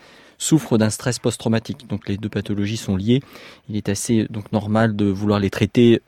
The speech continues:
ensemble. Le stress post-traumatique est une pathologie, euh, psychiatrique, euh, sévère qui se caractérise, qui se caractéristique-,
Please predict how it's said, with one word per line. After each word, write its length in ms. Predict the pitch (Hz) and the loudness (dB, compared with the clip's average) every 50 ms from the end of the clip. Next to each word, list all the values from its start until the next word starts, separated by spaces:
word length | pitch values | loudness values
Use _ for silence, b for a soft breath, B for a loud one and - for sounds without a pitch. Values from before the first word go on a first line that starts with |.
| - - | -10 -4
ensemble. 480 | - 110 110 - - 104 90 80 78 78 - _ _ _ _ _ _ B B B B B B B B B B B B | -2 0 0 2 0 0 0 0 -2 -6 -12 _ _ _ _ _ _ B B B B B B B B B B B B
Le 60 | 117 | -2
stress 260 | 113 - - 165 151 - | 0 4 4 2 4 6
post-traumatique 680 | - 143 - - - 139 127 127 120 - - 175 - 147 | 4 4 4 4 2 4 4 4 4 2 -2 -2 0 0
est 100 | 117 - | 0 0
une 120 | 117 104 | -2 0
pathologie, 720 | - 117 110 - - 110 104 107 104 98 107 110 107 104 101 | 2 0 0 0 0 0 0 0 -2 -2 -2 -2 -2 0 0
euh, 100 | 95 - | -2 -2
psychiatrique, 600 | - - - - - 92 - - 123 120 - - | -6 -10 -8 -6 -6 -6 -6 -6 -8 -8 -6 -6
euh, 120 | 101 92 92 | -6 -6 -4
sévère 720 | - - - - 110 92 98 95 104 123 147 143 101 78 78 b b b b b b b b b b b b b b b b b b | -4 -2 0 2 2 4 6 6 6 4 2 0 -2 -6 -6 b b b b b b b b b b b b b b b b b b
qui 120 | - 127 110 | -2 -2 2
se 120 | - 131 | 2 2
caractérise, 580 | 117 - 131 123 123 120 - 127 120 123 131 - - _ _ _ _ _ _ _ | 4 4 4 2 2 2 2 2 2 0 -2 -6 -8 _ _ _ _ _ _ _
qui 120 | - 135 | -4 -4
se 140 | 123 - 131 | -2 -2 0
caractéristique-, 680 | 117 - 147 139 135 - - 131 127 117 - - - - | 0 0 0 0 0 -2 -2 -2 -2 -2 -2 -6 -6 -6